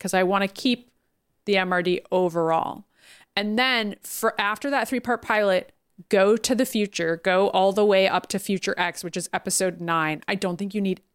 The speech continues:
anything else in between those two, crazily enough. And, um, then from there, you're having Xavier solve the mystery of what went wrong and thinking it's the M R D, thinking it's the Sentinels, but it's not. It's the Phoenix.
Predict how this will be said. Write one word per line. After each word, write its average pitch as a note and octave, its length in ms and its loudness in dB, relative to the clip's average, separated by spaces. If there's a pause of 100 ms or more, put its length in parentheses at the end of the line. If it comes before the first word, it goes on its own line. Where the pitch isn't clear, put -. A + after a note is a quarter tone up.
anything E3+ 480 -8
else C#3+ 300 -8
in E3 120 -12
between D3+ 360 -10
those D3 220 -6
two, C#3+ 240 -8
crazily D3+ 500 -4
enough. D#3 400 -6 (520)
And, G3+ 480 0
um, F#3 520 0
then A3 440 -2
from G3 300 -4
there, G3 640 2 (340)
you're G3 160 2
having G3+ 500 -2
Xavier G3+ 340 2
solve F#3 320 2
the F3+ 60 -2
mystery E3+ 680 -2
of E3 160 -4
what F#3 260 0
went F#3+ 160 -4
wrong E3+ 520 0 (240)
and F#3 200 -2
thinking D4 400 0
it's A#3 140 -4
the G3+ 120 2
M F#3+ 100 2
R F3+ 100 2
D, E3 200 -4
thinking B3+ 360 0
it's G3+ 140 0
the F3+ 80 0
Sentinels, E3 720 -2 (360)
but F#3+ 120 2
it's F3+ 200 -2
not. D#3+ 340 2
It's F#3 200 -4
the F3 100 -2
Phoenix. E3+ 680 -2